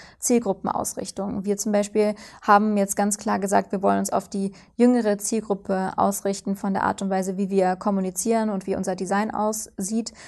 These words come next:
Ähm, aber die anderen Mitbewerber in unserem Bereich richten sich da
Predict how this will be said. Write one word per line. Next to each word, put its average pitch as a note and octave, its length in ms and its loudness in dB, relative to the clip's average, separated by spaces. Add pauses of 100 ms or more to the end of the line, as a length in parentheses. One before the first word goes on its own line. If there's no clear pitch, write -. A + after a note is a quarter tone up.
(240)
Ähm, G3 460 2 (200)
aber F#3+ 840 2
die F#3 340 -2
anderen G#3 340 0
Mitbewerber G3 540 2
in F#3 60 -4
unserem F#3+ 400 -4
Bereich F#3+ 400 0 (260)
richten G#3 300 -2
sich G3 180 0
da G3+ 400 2